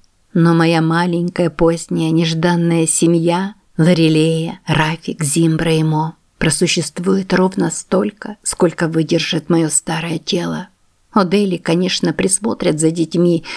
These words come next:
но мир становится не лучше, а хуже. Я видела будущее,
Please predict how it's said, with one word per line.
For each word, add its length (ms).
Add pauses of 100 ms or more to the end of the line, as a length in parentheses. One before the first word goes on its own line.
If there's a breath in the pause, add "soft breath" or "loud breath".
(240 loud breath)
но 160
мир 180
становится 680
не 160
лучше, 440
а 80
хуже. 580 (220)
Я 220
видела 380
будущее, 760